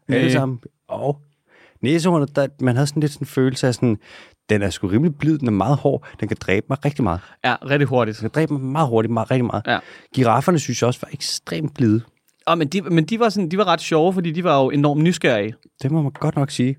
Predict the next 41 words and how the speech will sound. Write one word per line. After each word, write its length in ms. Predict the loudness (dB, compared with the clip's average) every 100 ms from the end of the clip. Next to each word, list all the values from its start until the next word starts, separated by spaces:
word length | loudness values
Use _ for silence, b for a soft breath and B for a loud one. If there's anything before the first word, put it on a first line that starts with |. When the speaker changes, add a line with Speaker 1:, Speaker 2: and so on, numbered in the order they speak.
| -2
Speaker 2:
Ja. 140 | -4 -4 b b b b
Så 100 | -2
det 80 | 2
var 100 | 4
noget 180 | 4 4
med, 80 |
at, 600 | 4 4 2 0 2 2
øh, 60 | 2 0
Brian, 240 | 0 2 2
han, 300 | 0 -2 -4
han, 220 | -4 -4 -2
han 220 | -2 -2
snakkede 320 | 0 0 0
lidt 120 | 0
om 120 | -2 -2
det, 80 | -4
Zookeeper 380 | -4 0 0
Guy, 260 | 2 2 0
I 20 |
kan 100 | -6
følge 140 | -2 0
ham 80 |
på 60 | 0
Instagram. 540 | -2 -2 0 0 0 -2
Speaker 1:
Mhm. 160 | -2 -2
Speaker 2:
Øhm, 440 | 0 -2 -2 -6 -12 b b b b b b b b
hvad 180 | -2 0
det 80 | 0
hedder, 140 | 0
han 140 | 0 -2
snakkede 320 | 0 0 0
lidt 80 | 0
om 120 | 0
det 100 | 0
der 160 | 0
med, 260 | 0 0 0 -4
at 100 | -2
de 80 |
er 40 | 0
enormt 300 | 2 0 -2
observante 720 | -6 -4 -4 -2 -4 -4 -8